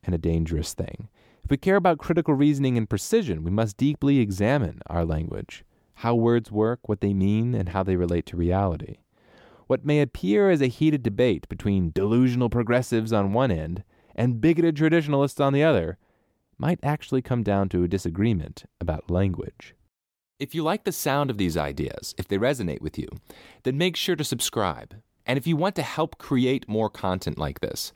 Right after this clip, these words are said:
then check out patreon dot com slash Steve Patterson,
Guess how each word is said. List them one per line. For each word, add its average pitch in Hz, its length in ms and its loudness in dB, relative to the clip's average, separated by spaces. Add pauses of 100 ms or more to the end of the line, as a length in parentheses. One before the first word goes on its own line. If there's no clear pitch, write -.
then 139 120 -4
check - 280 -4
out 143 200 0 (160)
patreon 175 600 -2
dot 127 260 -2
com 113 480 -2
slash 98 640 -2
Steve - 420 -2
Patterson, 82 640 -6